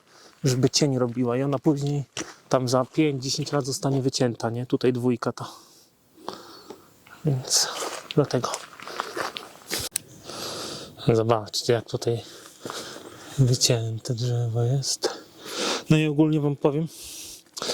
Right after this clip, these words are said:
że jak mamy tutaj właśnie jeden świerka, czy nie, to jest jodła, to, e, trzeba naprawdę dobrze ścinać dokładnie, nie?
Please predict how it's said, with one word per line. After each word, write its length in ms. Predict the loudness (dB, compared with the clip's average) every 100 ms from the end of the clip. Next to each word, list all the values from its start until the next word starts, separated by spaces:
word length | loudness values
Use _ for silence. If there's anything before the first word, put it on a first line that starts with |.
| -4 0 4
że 60 |
jak 200 | 4 4
mamy 160 | 4 4
tutaj 260 | 2 4
właśnie 360 | 2 2 -2 -2
jeden 260 | -2 -4 -4
świerka, 520 | -2 2 2 4 0 0 -14 -20 _ _ _ _ -20 -20 -18 -14 -12 -10 -10 -10 -12 -8 0
czy 200 | 4 6 6 4 6 6
nie, 160 | 4 2
to 120 | 0
jest 200 | 0 2
jodła, 320 | 2 0 -4 -8 -14 -14 -16 -18 -20 -20 -20 -20 -16 -16 -16 0
to, 380 | 4 4 2 -6 -14 -20 -20 -20 -10 0
e, 500 | 2 4 2 0 -2 -6 -14 -20 -20 -20 -20 -20 -20 -2
trzeba 300 | 4 4 4
naprawdę 400 | 0 4 4 4
dobrze 480 | 2 2 4 2 0 -6 -10
ścinać 460 | -4 2 2 2 0
dokładnie, 640 | 0 2 2 0 -2 -8
nie? 200 | -6 -8